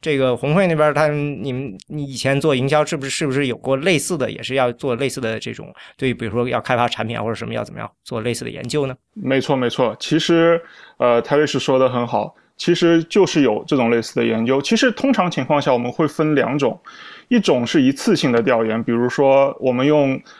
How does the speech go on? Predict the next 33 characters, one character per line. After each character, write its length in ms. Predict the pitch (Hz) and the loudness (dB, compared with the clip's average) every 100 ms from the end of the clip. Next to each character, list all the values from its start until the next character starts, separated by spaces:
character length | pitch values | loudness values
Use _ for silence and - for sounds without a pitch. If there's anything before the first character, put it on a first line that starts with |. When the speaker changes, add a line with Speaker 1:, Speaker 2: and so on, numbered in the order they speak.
| - | -10
Speaker 2:
marketing 300 | - 156 156 | -2 0 2
research 400 | 151 120 165 - | 0 2 0 0
的 80 | 143 | -2
话 180 | 120 131 | 2 0
里 80 | 120 | 0
边， 140 | 117 117 117 | -2 -4 -2
呃， 200 | 123 123 | 0 2
market-，marketing 800 | 123 160 - - 151 165 165 156 | 2 0 -2 -8 0 2 2 2
research 360 | 131 117 165 - | 2 2 -2 0
里 80 | 120 | -2
边 120 | 120 | -2
的 60 | |
话 200 | 120 131 | 0 0
说 200 | 120 127 123 | 0 0 0
是， 360 | - 139 127 - - - _ - | 2 0 0 -6 -20 -20 _ 0
呃， 200 | 131 120 | 2 2
举 140 | - | 0
个 80 | 131 | 0
例 120 | 151 | 2
子， 80 | 127 | 2
像 180 | 131 135 | 0 0
产 160 | - | -2
品 140 | 139 127 | -2 -4
测 180 | - 147 | -2 -2
试， 280 | - 147 - _ _ _ | 0 -4 -4 _ _ _
我 120 | - 120 | -2 -2
产 220 | - 180 | 0 2
品 120 | 185 | 4
在 120 | 165 | 4
上 180 | 156 185 | 2 0
市 120 | 160 | 0
之 120 | 147 160 | 0 0
前， 400 | - 123 131 | 0 0 0